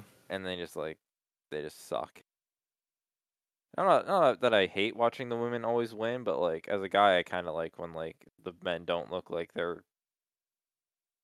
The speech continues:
The one season I watched, the dude, like, made a dish, and he's like, "I always use canned tomato." Like, he, you're on a show where you have access to everything, he's using, like, canned tomatoes. And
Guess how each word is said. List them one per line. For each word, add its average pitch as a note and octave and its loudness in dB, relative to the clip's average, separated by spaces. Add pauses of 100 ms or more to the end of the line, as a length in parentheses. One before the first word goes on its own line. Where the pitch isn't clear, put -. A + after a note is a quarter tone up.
(120)
The B2 -4
one D#3 -2
season D3 0
I A#2 6
watched, G#2+ 4
the G2+ -6
dude, G2+ -4
like, F#2+ 2
made G2 2
a F2+ -2
dish, F#2 -2
and F#2 -10
he's E2+ -10
like, E2+ -2
"I D3+ 4
always E3 0
use G#2 -14
canned G#2 -2
tomato." F2+ -4
Like, - -8
he, - -18 (600)
you're A#2+ -4
on C3 -2
a G#2+ 0
show G#2 2
where G2 0
you F2+ -6 (160)
have G#2 -8
access F2+ -2
to E2+ -4
everything, E2+ -6
he's E2+ -16
using, F2 -14
like, E2 -12
canned E2+ -8
tomatoes. E2 -8 (1900)
And - -16